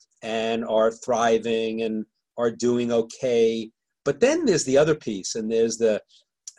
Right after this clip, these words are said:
it's sort of, uh, the karma piece. And I think that, you know, I don't know, you live, you're only going through life once.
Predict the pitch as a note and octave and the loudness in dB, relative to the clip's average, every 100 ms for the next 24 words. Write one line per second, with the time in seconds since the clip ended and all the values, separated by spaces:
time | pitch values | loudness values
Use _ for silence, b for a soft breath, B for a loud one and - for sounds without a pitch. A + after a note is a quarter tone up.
0 | - - B2+ B2 - D3+ C#3 C3+ A#2+ A#2 | -18 -8 -8 -4 2 4 6 4 4 4
1 | A2+ G#2+ G#2+ G#2 G#2 G#2+ - D3+ D#3+ A#2+ | 4 4 2 0 -2 -6 0 2 2 -2
2 | - F#2+ F#2 - - _ _ - A#2 A#2 | -6 -10 -10 -14 -16 _ _ -8 -4 -2
3 | A#2 A#2 C#3+ C3+ C#3 B2 A2 G#2+ _ _ | -2 -2 -4 -4 0 0 2 -2 _ _
4 | C3 A#2+ A#2 A#2 A#2 _ - - _ _ | -6 -2 2 0 -2 _ -20 -20 _ _
5 | _ - F3+ B3 D3 A#2 C3 C3 F#3+ F#3 | _ -10 -6 -4 -2 0 0 2 2 0
6 | C#3+ C#3+ A#3 G#3+ A#2 C#3 C3 A#2+ C3 A#2 | -2 0 0 0 -2 0 -2 -2 -4 0
7 | A#2 A2+ A#2 B2 D3+ F#2 - - | 0 0 -2 -4 -4 -6 -16 -20